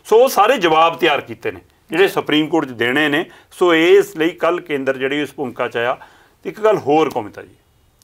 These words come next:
ਸੁਪਰੀਮ ਕੋਰਟ ਨੇ ਸਭ ਤੋਂ ਬੜਾ ਸਵਾਲ ਕੇਂਦਰ ਨੂੰ ਪੁੱਛਿਆ ਸੀ, ਜਿਹੜਾ ਅਸੀਂ ਖਬਰਾਂ ਦੀ ਖਬਰ 'ਚ ਅਕਸਰ ਪੁੱਛਦੇ ਸੀ ਕਿ ਪੈਂਤੀ ਹਜ਼ਾਰ ਕਰੋੜ ਦਾ ਕੀ ਬਣਿਆ।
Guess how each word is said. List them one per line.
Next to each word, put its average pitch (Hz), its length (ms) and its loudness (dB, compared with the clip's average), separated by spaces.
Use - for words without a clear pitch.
ਸੁਪਰੀਮ 196 520 0
ਕੋਰਟ 208 260 2
ਨੇ 233 160 2
ਸਭ 208 220 0
ਤੋਂ 247 260 2
ਬੜਾ 165 340 4
ਸਵਾਲ 160 480 2
ਕੇਂਦਰ 165 360 -2
ਨੂੰ 165 100 -4
ਪੁੱਛਿਆ 151 380 -2
ਸੀ, 214 260 -6
ਜਿਹੜਾ 185 280 4
ਅਸੀਂ 208 180 -4
ਖਬਰਾਂ 156 360 0
ਦੀ 170 180 -6
ਖਬਰ 151 280 0
'ਚ - 120 -14
ਅਕਸਰ 240 300 0
ਪੁੱਛਦੇ 156 380 -2
ਸੀ 107 120 -10
ਕਿ 196 80 -4
ਪੈਂਤੀ 226 580 -2
ਹਜ਼ਾਰ 180 240 2
ਕਰੋੜ 139 280 0
ਦਾ 117 120 -2
ਕੀ 110 160 -10
ਬਣਿਆ। 95 300 -16